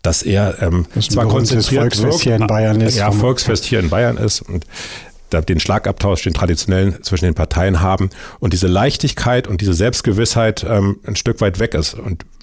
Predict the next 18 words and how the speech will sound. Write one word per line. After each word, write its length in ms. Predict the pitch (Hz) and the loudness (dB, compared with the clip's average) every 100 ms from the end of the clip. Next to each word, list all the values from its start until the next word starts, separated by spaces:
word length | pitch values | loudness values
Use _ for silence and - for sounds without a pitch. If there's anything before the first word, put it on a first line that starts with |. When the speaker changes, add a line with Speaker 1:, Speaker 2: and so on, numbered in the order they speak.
| - - | -20 -6
Speaker 1:
wenn 160 | 101 95 | -2 0
so 140 | 98 | 2
ein 120 | 92 | 4
Nimbus 560 | 101 147 139 143 - - | 4 2 2 2 0 -4
angekratzt 760 | - 120 135 120 - 123 - - | -4 -2 0 0 0 -2 -2 -2
ist, 240 | 117 - - - - - - | -2 -4 -10 -12 -12 -16 -4
dann 200 | 92 95 | 0 2
machen 260 | 92 95 101 | 2 2 0
sich 120 | 101 | 0
natürlich 440 | 95 - 104 - | -2 0 -2 -2
kleine, 420 | - 104 107 101 98 - - - _ - - | 0 2 2 2 0 -10 -20 -20 _ -14 -10
äh, 60 | - 90 87 - - - - - _ - - - | -10 -12 -18 -20 -20 -20 -20 -20 _ -20 -20 -6
kleine 380 | 87 101 101 | 0 2 2
Dissonanzen 840 | 82 - 117 - 120 107 131 - 127 | 0 -4 -2 0 2 2 0 0 0
oder, 220 | 113 107 | 2 2
oder 200 | 104 107 | 2 2
auch, 300 | 104 104 - | 0 -2 -2
ähm, 380 | 110 98 98 | 0 2 0